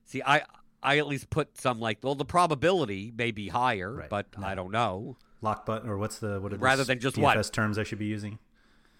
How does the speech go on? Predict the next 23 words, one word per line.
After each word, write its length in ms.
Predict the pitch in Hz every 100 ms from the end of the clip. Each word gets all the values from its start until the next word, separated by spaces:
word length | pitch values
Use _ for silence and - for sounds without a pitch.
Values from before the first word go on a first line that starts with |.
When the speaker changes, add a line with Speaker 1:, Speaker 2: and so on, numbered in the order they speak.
| _ _ _ _ _ _ _ _ _ _ _
Speaker 1:
I 120 | 113
have 100 | 180
no 160 | 160 139
idea. 320 | 117 117 151
What, 220 | 170 190
what, 200 | 180 175
it'll 180 | 185 196
be 120 | 202
a 60 | 196
short 260 | - 208
podcast 480 | - 226 240 123 107
if 40 | 127
I 80 |
just 200 | 123 131
came 220 | - 151 156
on 180 | 165
and 80 | 113
said, 140 | 123 110
"This 140 | 147
is 120 | 151
who 140 | 135 160
I'm 100 | 147
likely. 380 | 160 214 156